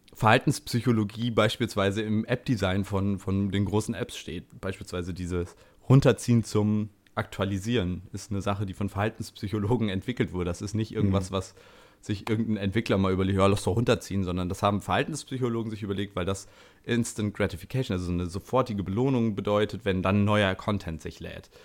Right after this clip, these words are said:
Speaker 1: und so weiter. Also da gibt's, ähm, ganz spannende Sachen und da bin ich immer so ein bisschen kritisch, weil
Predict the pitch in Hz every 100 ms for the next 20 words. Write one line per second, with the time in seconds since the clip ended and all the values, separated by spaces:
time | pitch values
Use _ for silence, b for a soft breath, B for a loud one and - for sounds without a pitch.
0 | B B 117 120 95 90 87 90 104 104
1 | 123 - - 110 107 107 117 131 - 123
2 | 107 123 135 - 107 120 160 156 151 147
3 | 139 127 135 131 - 170 110 - 101